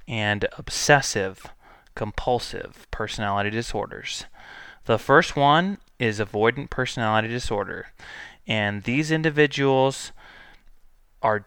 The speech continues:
different from those with schizoid, the hermits we described earlier, in that they really strongly desire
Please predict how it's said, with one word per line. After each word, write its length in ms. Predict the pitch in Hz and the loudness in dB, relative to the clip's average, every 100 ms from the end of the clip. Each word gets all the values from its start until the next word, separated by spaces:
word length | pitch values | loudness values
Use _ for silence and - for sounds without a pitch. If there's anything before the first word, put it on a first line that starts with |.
| - | 0
different 440 | 220 247 139 104 | 4 4 4 2
from 360 | - 117 104 101 | 2 2 2 2
those 380 | 107 104 104 - | 2 2 0 -6
with 120 | 104 | -8
schizoid, 840 | - - 208 175 113 98 101 - - | -6 0 4 4 4 2 0 -4 -8
the 80 | |
hermits 520 | 107 - 175 156 113 - | -6 0 2 4 0 -2
we 120 | 113 | -4
described 480 | 107 - 113 107 110 | -4 2 4 6 6
earlier, 500 | 131 123 104 104 - - - - - - | 6 6 6 4 0 -8 -18 -18 -20 -6
in 200 | 120 123 | -2 4
that 280 | 123 123 - | 8 8 6
they 220 | 110 104 | 2 2
really 760 | 101 - 147 190 226 202 165 135 | -2 -10 -4 2 6 8 6 2
strongly 800 | - - 151 170 185 185 160 139 | -4 -6 4 8 8 8 6 6
desire 720 | 127 120 117 120 104 101 | 6 8 8 8 6 2